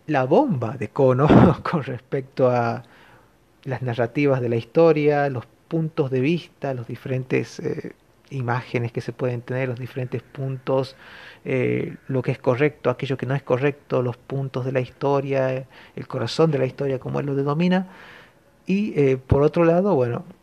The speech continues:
la tecnología tres D de las nubes, que no aporta nada, ya lo venimos viendo desde hace bastantes meses, creo que ustedes mismos ya lo habrán visto en sus propios videos. Impresionante,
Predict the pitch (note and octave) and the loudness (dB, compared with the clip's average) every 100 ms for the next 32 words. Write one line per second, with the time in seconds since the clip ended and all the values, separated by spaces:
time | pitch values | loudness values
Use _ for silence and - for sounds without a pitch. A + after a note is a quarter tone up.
0 | _ - A#2+ B2+ B2 B2+ - C#3+ B2+ - | _ -6 -4 -4 -4 -6 -4 0 0 0
1 | B2+ B2+ C#3 C3+ A#2 D3 E3 C#3+ - C3 | -2 2 2 2 0 -2 -2 -4 -6 -6
2 | - - - F3 F#3 - C3 A2+ A2 A#2 | -6 -12 -10 0 0 2 0 -2 -4 -4
3 | B2 A#2 A#2 A2+ A#2 B2 A#2 B2 B2+ A#2+ | -4 -4 -4 -4 -4 -4 -6 -4 0 0
4 | A2+ B2 - A#2 A#2 C3+ B2+ B2 D3 - | 0 -4 -4 -6 -4 -6 -4 -6 -6 -6
5 | A#2+ - A#2+ - A#2 - C3+ A2+ C#3+ D3+ | -10 -4 -4 -4 -8 -2 -4 -2 -6 -6
6 | B2 B2 A#2+ A#2+ B2+ B2 A#2+ _ _ _ | -6 -6 -6 -4 -4 -6 -10 _ _ _
7 | _ _ _ _ _ _ _ - C#3+ - | _ _ _ _ _ _ _ -6 -6 -2
8 | C#3+ B2+ A#2 - A2 - - C3+ B2 D3 | -2 -2 -6 -12 -16 -10 -8 -6 -4 0
9 | F3 F3 - - - - - _ _ _ | 2 2 -2 -16 -20 -20 -20 _ _ _
10 | _ _ _ _ _ _ _ _ _ _ | _ _ _ _ _ _ _ _ _ _
11 | _ F3 E3 C#3+ B2+ B2+ B2+ C3 C3 | _ -4 -2 -2 -2 -4 -2 -4 -4